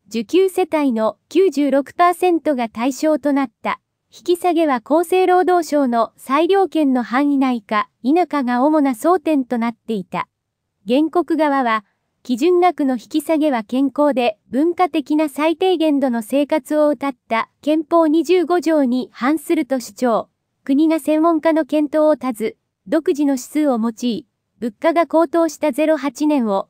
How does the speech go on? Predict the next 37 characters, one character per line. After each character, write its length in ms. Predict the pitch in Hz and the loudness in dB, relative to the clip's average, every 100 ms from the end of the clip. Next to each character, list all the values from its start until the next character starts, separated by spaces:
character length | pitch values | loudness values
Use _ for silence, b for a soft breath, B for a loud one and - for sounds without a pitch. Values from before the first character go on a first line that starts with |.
| _ | _
起 100 | - | -6
点 200 | 311 320 | -2 0
と 140 | 311 311 | 0 -4
し 120 | - | -2
た 120 | 302 | -6
計 240 | 254 294 294 | -2 -2 -2
算 240 | 311 277 | -2 0
で 80 | 285 | -2
恣 320 | 262 277 240 | -2 -4 -4
意、 100 | - _ | -8 _
恣 240 | - 311 349 | -4 0 0
意 40 | |
的 280 | 311 262 302 | 0 -2 0
に 120 | 311 | 0
基 160 | - 247 | -2 -2
準 220 | 320 330 | 0 2
額 240 | 320 277 | 0 0
の 80 | 262 | -2
引 60 | 240 - | -4 -10
き 100 | 294 | -4
下 140 | 320 | -2
げ 160 | 294 294 | 0 0
を 60 | |
決 160 | 240 247 | -2 -2
め 140 | 285 | -2
て 140 | 277 277 | 0 0
お 80 | |
り、 200 | 240 233 - _ _ _ _ | 0 -4 -12 _ _ _ _
受 180 | 226 240 | -8 -2
給 200 | 311 339 | 0 0
者 160 | 330 | 0
の 140 | 311 311 | 0 0
生 240 | 311 320 | 0 0
活 260 | 320 285 277 | -2 -4 -6
実 180 | 277 - - | -6 -6 -4
態 240 | 285 285 | -2 2
を 180 | 277 | 0